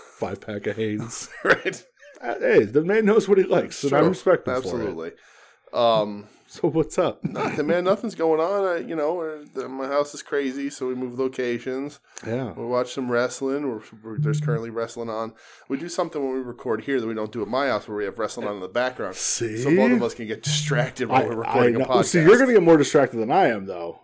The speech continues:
Speaker 2: It's true.
Speaker 1: I'm watching in your glasses.
Speaker 2: Mm.
Speaker 1: I, I can't see a thing.
Speaker 2: Yeah, that's gonna be. <laughs>
Speaker 1: Hey, it's Shawn Michaels, Marty Jannetty,
Speaker 2: It is.
Speaker 1: the whole feud.
Speaker 2: Right, it's like a house show.
Speaker 1: I know, that's so cool.
Speaker 2: Yeah.
Speaker 1: It's f-, fan cam footage.
Speaker 2: Right.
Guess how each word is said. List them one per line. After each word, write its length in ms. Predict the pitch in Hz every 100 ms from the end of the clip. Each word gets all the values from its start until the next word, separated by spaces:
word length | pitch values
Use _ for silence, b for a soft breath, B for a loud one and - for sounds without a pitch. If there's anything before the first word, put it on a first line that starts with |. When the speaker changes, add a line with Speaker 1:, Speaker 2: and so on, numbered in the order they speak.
| -
Speaker 2:
It's 160 | - -
true. 260 | - 110 - -
Speaker 1:
I'm 140 | 135
watching 360 | 147 165 - 127
in 180 | 135 131
your 160 | 104
glasses. 840 | 104 98 92 87 80 78 131 147
Speaker 2:
Mm. 600 | 147 139 123 110 107 80 -
Speaker 1:
I, 260 | 107 104
I 160 | 107 98 78
can't 240 | - 85 -
see 160 | -
a 60 | -
thing. 260 | - - - 107
Speaker 2:
Yeah, 180 | 98 101
that's 160 | -
gonna 180 | 101 92
be. 260 | 92 95 92
<laughs> 60 | b b b b b
Speaker 1:
Hey, 180 | 339 -
it's 420 | 101 113 - -
Shawn 240 | 165 202 202
Michaels, 300 | 202 202 202
Marty 220 | 208 208
Jannetty, 340 | 190 202 196
Speaker 2:
It 80 | 202
is. 140 | 180 175
Speaker 1:
the 80 | 190
whole 300 | - 214 202
feud. 580 | - 226 208 123 107 107
Speaker 2:
Right, 200 | 185 107
it's 160 | 101
like 80 | 113
a 80 | 110
house 260 | 127 180 190
show. 360 | - 85 92 _ _
Speaker 1:
I 140 | 98 104
know, 180 | 113
that's 180 | 98 104
so 260 | - 98 95
cool. 240 | - 113
Speaker 2:
Yeah. 100 | 107
Speaker 1:
It's 80 | 98
f-, 80 | 85
fan 480 | - - 120 110 117
cam 320 | 139 127 127
footage. 400 | - 135 151 151
Speaker 2:
Right. 260 | 107 95